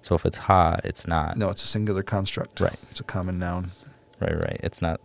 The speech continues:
Speaker 1: plural there. So it's, it's plural in verse twenty-five, which could be, as, yeah. Anyway,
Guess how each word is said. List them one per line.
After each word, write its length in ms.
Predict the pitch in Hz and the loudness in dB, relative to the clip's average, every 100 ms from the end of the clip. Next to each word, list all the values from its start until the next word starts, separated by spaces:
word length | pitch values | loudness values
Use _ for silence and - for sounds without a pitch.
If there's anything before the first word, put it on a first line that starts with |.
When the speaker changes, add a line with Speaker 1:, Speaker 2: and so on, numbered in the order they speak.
| - | -8
Speaker 1:
plural 360 | - - - - | -4 -4 -6 -4
there. 220 | - - - - 104 _ _ _ - _ - - - - | -4 -4 -10 -18 -20 _ _ _ -20 _ -20 -20 -20 2
So 140 | 98 | 4
it's, 160 | 85 - | 4 0
it's 180 | 85 - - | -4 -4 -12
plural 440 | - 101 90 87 | 4 8 8 8
in 420 | - 78 78 76 90 | 4 0 0 -2 -4
verse 140 | - | -8
twenty-five, 440 | - 87 80 - - | -4 0 2 4 8
which 340 | 104 98 - | 10 8 6
could 180 | - 101 | 4 4
be, 240 | 87 85 | 6 2
as, 160 | - - - | 0 -4 0
yeah. 180 | 80 - - | 2 0 6
Anyway, 280 | 135 117 90 | 10 12 10